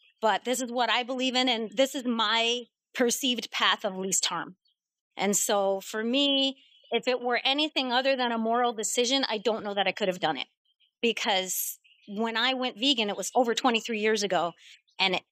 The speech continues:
nobody was vegan when I went vegan. I was vegan before vegan was cool. So nobody was vegan at that time. And it was like, you had the eraser, like, the soy eraser cheese. That was just the worst stuff in the whole world. And you had T V P, which is textured vegetable protein, which is these dehydrated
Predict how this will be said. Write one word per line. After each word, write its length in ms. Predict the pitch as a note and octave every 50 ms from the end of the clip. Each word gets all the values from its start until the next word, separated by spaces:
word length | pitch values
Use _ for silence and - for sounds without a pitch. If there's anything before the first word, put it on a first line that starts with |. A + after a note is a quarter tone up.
| _ _
nobody 380 | A#3+ B3+ E4 F4 D#4 C4+ A#3+
was 160 | G#3+ G3 F3+
vegan 300 | F3 F#3+ D#3+ D3+ D3 - _ _
when 160 | - G3 G3
I 40 | F3+
went 140 | F3 D#3 E3+
vegan. 160 | E3+ F3+ A#3
I 40 | E4
was 100 | D#4 C4+
vegan 240 | C4+ D4+ C#4 C4 B3
before 240 | G#3+ - B3+ A#3
vegan 240 | G#3+ B3+ A#3+ A#3 G#3+
was 100 | G3 F#3+
cool. 220 | - - B3+ - _ - - -
So 340 | - - C#4+ C4+ B3 A#3+ A3+ -
nobody 500 | B3 B3+ C#4 C#4+ D#4+ E4 C#4+ D#4+ C#4 C#4
was 160 | B3 B3+ A3
vegan 320 | G3 G#3 F#3 E3 D#3 - - -
at 120 | G3 F#3+ -
that 160 | G3+ F#3+ F3+
time. 340 | - - G#3+ G3+ F3+ F3 -
And 140 | - G3 G3
it 80 | F3+ G#3
was 160 | A3 G#3 G3+
like, 220 | G#3+ G#3 G3+ G3 -
you 160 | G3+ A3+ A#3+
had 200 | B3 A3+ A3+ G#3+
the 100 | A3+ - -
eraser, 460 | A3+ A3 G#3+ A3 A3 A#3 - A#3+ -
like, 200 | G#3+ A3 G#3 G3
the 80 | - G3+
soy 340 | - - C4 A#3+ B3 B3+ A3+
eraser 420 | A#3 A3+ A3+ A#3 A#3+ - - B3+
cheese. 460 | G#3+ - - C#4+ C4 C#4 C4+ - - - - - - - - -
That 60 | A#3+
was 100 | A3+ A3+
just 140 | G#3 A3+ - - _ _
the 100 | - B3+
worst 380 | B3 A#3+ A#3 A#3 A#3 A3+ A#3 -
stuff 300 | - - A#3+ A#3 - B3+
in 60 | A#3
the 80 | A3+ G#3+
whole 180 | A3 A3 A3
world. 320 | A3 G#3+ G#3+ A3 A#3 B3 A3+ - - - - - _ -
And 300 | - A#3 A#3 A3 G#3+ G#3+
you 80 | A#3
had 240 | A#3+ B3+ G#3+ G3+ G3
T 180 | - - D#4 D4
V 140 | C4 C4+ A#3
P, 240 | - - D4+ B3+
which 160 | A#3 G#3 G3+ A#3
is 80 | G#3
textured 480 | - - B3 A3 - - - A#3+ G#3+ F#3+
vegetable 400 | G3+ G#3+ G#3 - - G#3 F#3+ F#3+
protein, 400 | - - G#3+ G#3 G3 - G3+ F#3
which 140 | F#3 - F#3+
is 100 | F3+ F#3+
these 200 | F#3 F#3+ F3 D#3
dehydrated 640 | - A3 G#3+ G3+ G3+ G#3 G#3+ G3 A3+ G#3 F#3 F#3+ F3+